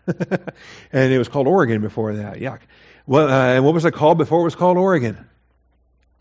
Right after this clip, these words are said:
You know, what did the Indians call it? The, the Native Americans, what did they call it? And, uh, what's it gonna be called when it's not called Washington anymore? Because after all, he was a slave owner, and there's a whole crowd out there that wants to just rename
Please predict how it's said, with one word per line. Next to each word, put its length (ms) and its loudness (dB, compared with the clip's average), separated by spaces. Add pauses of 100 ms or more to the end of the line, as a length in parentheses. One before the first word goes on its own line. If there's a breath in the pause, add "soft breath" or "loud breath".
(180)
You 160 -2
know, 260 -4
what 140 -2
did 140 -2
the 100 2
Indians 320 -2
call 220 -12
it? 60 -16
The, 140 -10
the 140 -8
Native 180 -6
Americans, 400 -6
what 60 -6
did 80 -4
they 100 -2
call 220 -14
it? 80 -20 (520 soft breath)
And, 480 0
uh, 260 2 (260 loud breath)
what's 260 2
it 40 -4
gonna 120 4
be 80 2
called 340 2
when 120 2
it's 100 -2
not 160 0
called 260 0
Washington 560 -4
anymore? 640 -6 (800)
Because 240 -2
after 380 2
all, 340 4
he 160 0
was 220 0
a 60 -4
slave 340 2
owner, 360 -2
and 80 -4
there's 140 -4
a 60 -2
whole 260 0
crowd 320 -2
out 160 -2
there 200 -2
that 80 -2
wants 200 -4
to 80 -10
just 180 -4
rename 540 0